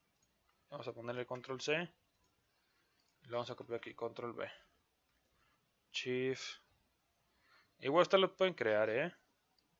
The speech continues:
No es necesario. Es nomás es cam, cabina A, y se lo, y le damos en esta parte para seleccionar la cabina modular y asignarla. Es todo. Creo que lo ocupamos nomás para que se vea.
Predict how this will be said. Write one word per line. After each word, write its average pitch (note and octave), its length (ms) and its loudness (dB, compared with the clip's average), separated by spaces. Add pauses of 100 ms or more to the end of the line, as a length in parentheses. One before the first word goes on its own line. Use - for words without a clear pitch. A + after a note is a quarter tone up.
No A#2 140 -8
es A#2+ 40 -6
necesario. B2 680 0 (1200)
Es A#2+ 140 -6
nomás A#2+ 260 0
es C3 120 -4
cam, D3 360 8
cabina C3+ 600 4
A, - 80 -12
y C#3+ 120 -2
se C3 140 -2
lo, B2 280 -2
y B2 180 -2
le A2+ 120 -2
damos B2+ 520 -2
en A#2+ 140 -14
esta A#2+ 180 -10
parte D3 580 0 (120)
para B2 340 4
seleccionar A2+ 500 -8
la B2 120 -4
cabina A#2+ 540 -2 (840)
modular B2 400 2
y C3 80 2
asignarla. A2+ 720 0 (1900)
Es B2+ 160 -12
todo. A2+ 300 4
Creo C3+ 160 0
que E3 80 4
lo D#3 60 10
ocupamos C#3 360 2
nomás C3 240 2
para C#3 400 10
que B2 100 -2
se A2+ 160 0
vea. A2+ 320 4